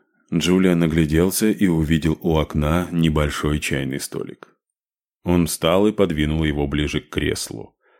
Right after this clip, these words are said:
Мысленно похвалив себя за хорошие манеры, Джулиан усмехнулся. "Джентльмен в любой ситуации остаётся джентльменом". И это не имеет никакого отношения к мисс Девентри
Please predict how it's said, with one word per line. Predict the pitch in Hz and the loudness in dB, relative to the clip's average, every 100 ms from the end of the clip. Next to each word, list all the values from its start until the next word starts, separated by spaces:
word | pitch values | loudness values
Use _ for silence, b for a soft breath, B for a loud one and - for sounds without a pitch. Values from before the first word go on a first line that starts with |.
| _ - | _ 0
Мысленно | 85 90 80 78 76 | 2 2 2 0 2
похвалив | 76 80 80 80 73 | -2 0 2 2 0
себя | 78 76 76 | -4 0 0
за | 73 | -2
хорошие | 73 76 73 - 73 | -2 -2 -2 -2 -2
манеры, | 71 69 69 76 101 - b b _ - | -2 -4 -2 0 0 -2 b b _ -6
Джулиан | 76 76 73 76 | 0 2 4 4
усмехнулся. | 76 - 78 - 67 - - - - _ _ _ _ _ - | 2 0 -2 -2 -8 -8 -12 -14 -16 _ _ _ _ _ -10
"Джентльмен | 78 98 113 123 123 123 | -2 0 4 4 6 6
в | |
любой | 110 87 85 | 4 4 2
ситуации | 80 76 76 76 78 85 82 | 2 0 2 2 0 0 0
остаётся | - 73 67 60 - - 69 | 0 -2 0 -2 -6 -6 -4
джентльменом". | 73 69 82 90 - 50 50 - - _ _ _ _ - | -4 -6 -6 -6 -8 -8 -12 -16 -20 _ _ _ _ -6
И | |
это | 87 82 85 | 0 0 2
не | 76 80 | 2 2
имеет | 73 76 73 - | 0 -2 -4 -4
никакого | 104 - - 85 71 73 | -6 -4 -2 -2 0 0
отношения | 71 73 - 73 69 | -2 -4 -2 -4 -4
к | 65 - | -6 -2
мисс | 80 71 | 0 -2
Девентри | 73 90 101 104 - 101 | 0 2 2 0 0 -2